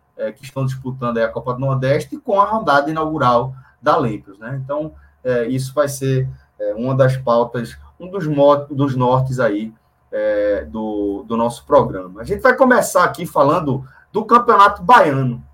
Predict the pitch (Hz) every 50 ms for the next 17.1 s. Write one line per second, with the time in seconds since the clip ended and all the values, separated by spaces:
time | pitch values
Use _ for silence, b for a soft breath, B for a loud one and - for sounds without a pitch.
0 | _ - 120 123 135 135 131 143 143 135 131 139 139 139 135 127 120 - - b
1 | b b b b 123 143 139 139 127 131 135 131 127 131 - - 127 120 117 113
2 | 113 110 - - _ _ _ _ - 117 117 143 175 180 165 - - - 160 170
3 | 190 185 170 160 - 135 139 139 135 135 131 139 131 131 - 127 123 151 185 -
4 | 170 156 151 147 135 135 131 - - 131 123 123 - - - 139 131 113 110 -
5 | - - 190 226 233 226 196 160 135 131 - 113 113 123 143 - 165 151 127 127
6 | 117 113 117 123 123 120 123 120 110 - - b b b b b 127 131 131 127
7 | 127 135 139 131 131 - 127 117 - - 104 101 101 110 127 156 175 170 _ _
8 | _ 98 98 110 127 135 135 b b b b b b - 117 117 113 113 113 110
9 | 110 107 - - - 160 185 190 190 220 233 240 - 220 214 196 180 160 143 127
10 | - - - - - - - _ _ _ _ _ _ _ _ _ _ _ - 302
11 | 359 277 226 208 220 240 247 240 220 - - - 131 120 135 151 165 160 165 160
12 | 156 147 - - 147 143 135 131 131 127 127 127 117 110 101 - - 120 120 127
13 | 143 160 156 156 147 139 135 131 - 139 135 131 123 117 123 - 120 117 113 113
14 | 104 - 117 127 147 160 180 185 180 190 180 - - - 110 117 131 139 135 131
15 | 131 131 - - 170 147 143 151 165 170 - - 175 143 139 147 156 156 156 -
16 | - 160 160 156 151 - - - - 160 143 143 143 143 143 131 - 120 110 101
17 | -